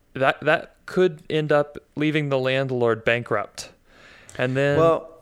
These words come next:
Speaker 1: everyone loses. <laughs>
Speaker 2: there's, there's so many, uh,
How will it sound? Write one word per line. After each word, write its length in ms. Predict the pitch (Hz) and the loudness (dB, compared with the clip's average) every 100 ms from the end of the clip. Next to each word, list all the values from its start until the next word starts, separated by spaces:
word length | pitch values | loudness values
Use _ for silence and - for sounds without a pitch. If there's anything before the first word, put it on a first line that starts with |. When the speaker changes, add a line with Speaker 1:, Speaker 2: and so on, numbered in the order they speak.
| - | 2
Speaker 1:
everyone 560 | 170 165 170 156 147 135 | 4 6 4 4 2 2
loses. 600 | 131 117 107 101 - - - - - | 0 0 -4 -8 -10 -12 -16 -16 -14
<laughs> 300 | - - - | -14 -14 -6
Speaker 2:
there's, 220 | 156 165 | -4 -4
there's 220 | 170 175 | -2 -4
so 260 | - 196 208 | 0 2 2
many, 460 | 214 180 185 160 139 | 2 2 0 -2 -6
uh, 380 | - - - | -12 -16 -18